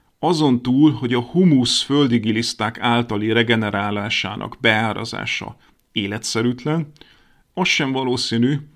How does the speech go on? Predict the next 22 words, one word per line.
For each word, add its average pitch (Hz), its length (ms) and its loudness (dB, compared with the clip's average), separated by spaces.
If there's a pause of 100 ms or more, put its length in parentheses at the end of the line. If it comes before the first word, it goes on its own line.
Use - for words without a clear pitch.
(280)
hogy - 180 -6
a 120 60 -6
kapitalizmus 123 920 0
lehetővé 123 580 0
tenné, 117 500 -2 (440)
hogy 107 200 -6
mindent 135 600 2
megfelelő 117 640 0
értéken 113 720 -2
árazzanak 113 760 -2
be. 110 220 -2 (300)
Ha 131 100 -6
ez 131 120 -2
megtörténhetne, 143 1080 0 (480)
akkor 151 320 -2
már 156 180 0
megfelelően 127 800 2
beáraztuk 117 640 -2
volna 120 480 0
a 113 60 -8
széndioxid 110 840 -2
felhasználást. - 960 -8